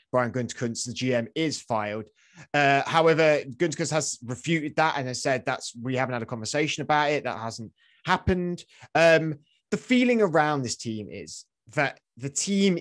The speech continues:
isn't committed to Rodgers. Therefore, Aaron Rodgers isn't committed to this team. That is a, one avenue of thinking. Um, we might as well start <laughs> with our resident Green Bay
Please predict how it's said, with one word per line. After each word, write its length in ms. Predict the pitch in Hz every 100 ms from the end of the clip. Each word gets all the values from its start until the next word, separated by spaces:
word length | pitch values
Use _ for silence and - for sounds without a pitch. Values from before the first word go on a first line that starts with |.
| -
isn't 260 | 156 147
committed 480 | - 143 127 123 113
to 100 | 117
Rodgers. 600 | 98 101 92 87 78 - _ _ _
Therefore, 840 | 98 147 180 - 147 120 113 113 - _ _ 147
Aaron 260 | 156 143
Rodgers 340 | 131 120 123 -
isn't 300 | 147 117 113
committed 420 | - 113 107 110 -
to 200 | 110 104
this 220 | 98 95
team. 320 | - 101 92 -
That 220 | 156 170
is 160 | 170 143
a, 80 | -
one 600 | 143 123 156 160 143 143 - _ _ -
avenue 460 | 151 131 127 127
of 180 | - 95
thinking. 480 | 123 113 98 101 - _ _ - -
Um, 540 | 151 156 156 151 143 - _ _ _ _ _ _ -
we 140 | 151 196
might 160 | 240
as 100 | 196
well 80 | 170
start 440 | 156 - - 175 143
<laughs> 0 |
with 180 | 175
our 180 | 151 127
resident 460 | 131 143 120 143 139
Green 240 | 135 127
Bay 260 | 120 117